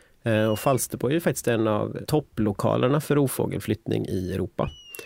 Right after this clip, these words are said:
Eh, rovfåglar gillar att flytta över land. De, eh, de tar hjälp av uppvindar för att få höjd och så glider de då. Falsterbonäset är liksom längst ner i sydväst. Eh, så att där passerar det väldigt mycket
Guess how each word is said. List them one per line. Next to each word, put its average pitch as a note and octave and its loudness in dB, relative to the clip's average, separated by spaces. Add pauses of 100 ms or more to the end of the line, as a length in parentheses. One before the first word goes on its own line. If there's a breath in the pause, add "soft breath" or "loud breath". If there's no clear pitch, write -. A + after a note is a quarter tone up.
(320 loud breath)
Eh, G2+ -2 (360)
rovfåglar A2+ 2
gillar A2 6
att G2+ 0
flytta - -2
över F2+ 0
land. C3 2
De, A2 2
eh, D#2+ 0 (280)
de G2+ -6
tar G#2 0
hjälp G2 0
av F#2+ 0
uppvindar G2 -2
för - -4
att G#2 -4
få G#2+ -4
höjd C3 0
och C3 -2
så A#2+ -2
glider G#2+ -2
de - -4
då. D2+ -6 (160)
Falsterbonäset G#2+ 0
är G#2+ 0
liksom G#2 -4
längst C#3+ 0
ner - 0
i E2+ -2
sydväst. - -6 (180)
Eh, G2+ -2
så - -4
att G#2+ -4
där C3 0
passerar - -4
det - -4
väldigt F2+ -4
mycket - -4